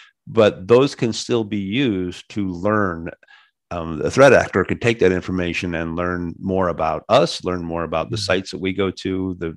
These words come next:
Speaker 1: the security precautions that are in place for the,
Speaker 2: Absolutely.
Speaker 1: for the places that we go.
Speaker 2: And I suspect not everyone is like us. Not everyone realizes how many of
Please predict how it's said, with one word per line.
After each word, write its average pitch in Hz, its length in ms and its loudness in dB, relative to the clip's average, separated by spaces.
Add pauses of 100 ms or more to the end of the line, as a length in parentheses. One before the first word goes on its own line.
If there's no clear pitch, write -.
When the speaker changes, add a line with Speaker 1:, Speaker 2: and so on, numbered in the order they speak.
Speaker 1:
the 107 80 -6
security 101 380 2
precautions 85 580 -2
that 87 120 0
are 85 100 0
in 82 140 -4
place 85 420 0
for - 200 -4
the, 139 80 2
Speaker 2:
Absolutely. - 340 -4
Speaker 1:
for 90 120 -4
the 82 120 -8
places 85 400 -2
that 76 120 -4
we 76 100 -4
go. 110 120 2
Speaker 2:
And 170 160 6
I 175 100 4
suspect - 500 -4
not 127 200 2
everyone 117 400 2
is 101 160 -6
like 117 320 0
us. - 200 -18
Not 113 220 -8
everyone 110 640 -2
realizes 110 640 0
how 113 220 -4
many 107 500 -2
of 104 360 -4